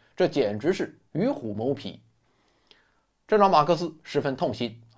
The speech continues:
在他看来，公社的失败或许已经注定。而随着反革命队伍的不断推进，马克思的许多公社朋友都死在敌人的屠刀之下，而且劳拉和拉法格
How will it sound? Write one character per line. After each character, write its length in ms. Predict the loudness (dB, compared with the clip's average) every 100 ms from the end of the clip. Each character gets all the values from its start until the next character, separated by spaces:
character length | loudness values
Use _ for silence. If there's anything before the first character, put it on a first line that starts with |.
| _ _
在 100 | -2
他 160 | 2 2
看 180 | 2 0
来， 120 | -4 -14 _ _
公 200 | 0 0
社 140 | -2
的 100 | -4
失 240 | -4 -6 4
败 240 | 6 4 -4 _ _
或 220 | _ -2
许 220 | -2 -10 -20 _
已 160 | -10
经 180 | -6 -6
注 140 | -4 -6
定。 200 | -8 -12 _ _ _ _ _ _ -20 _ _ _ _ _ _
而 160 | 6 8
随 160 | 8
着 80 | 6
反 240 | 6 6
革 80 | 6
命 160 | 2 4
队 140 | 4
伍 160 | 4 -2
的 60 | -16 _
不 80 | 4
断 160 | 4
推 180 | 4 0
进， 240 | 0 -6 -12 _ _ -4
马 200 | -2 0
克 120 | -2
思 100 | -2
的 100 | -4
许 220 | -4 -4
多 160 | -2 -4 -4
公 180 | -4 0
社 160 | 0
朋 240 | 0 -2 -2
友 100 | -2 -4 _ -4
都 180 | -2
死 400 | -2 -8 -14 -6
在 260 | 4 4 4 -8 _
敌 120 | -8 -2
人 260 | -2 -2
的 80 | -8 -14 _
屠 160 | -4
刀 160 | 0 2
之 140 | 0
下， 180 | -2 -4 -6 _ _ _ _
而 140 | -4
且 100 | -2
劳 220 | 0 4
拉 180 | 6 6 4 -4
和 160 | -8 2
拉 140 | 2
法 180 | 4 0
格 300 | -2 -6